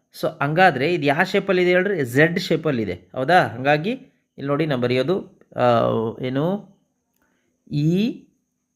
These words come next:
ಎಚ್ ಪಿ. ಇದು ಎಚ್ ಇದು. ಇ ಎಚ್ ಪಿ is equal to ಎಚ್ ಪಿ ಓ. ಕಾರಣ ಇವೇನು? ಪರ್ಯಾಯ ಕೋನಗಳು,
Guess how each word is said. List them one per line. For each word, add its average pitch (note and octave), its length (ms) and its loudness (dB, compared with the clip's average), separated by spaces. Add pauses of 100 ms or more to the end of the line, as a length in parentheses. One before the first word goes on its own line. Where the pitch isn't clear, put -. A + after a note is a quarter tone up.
(480)
ಎಚ್ F3+ 400 0 (640)
ಪಿ. D#3 100 -2 (300)
ಇದು A#2+ 140 0
ಎಚ್ B2 260 0
ಇದು. A2+ 220 2 (1160)
ಇ D3+ 160 0 (160)
ಎಚ್ C3+ 240 -4
ಪಿ D3+ 140 -2 (360)
is A#2+ 160 0 (140)
equal C#3 380 2 (140)
to D3 100 0 (560)
ಎಚ್ F#3 280 -2 (440)
ಪಿ C#3+ 120 -2 (600)
ಓ. B2 40 4 (920)
ಕಾರಣ D#3 340 4 (180)
ಇವೇನು? D#3 380 0 (840)
ಪರ್ಯಾಯ D#3 640 2
ಕೋನಗಳು, A#2+ 560 -2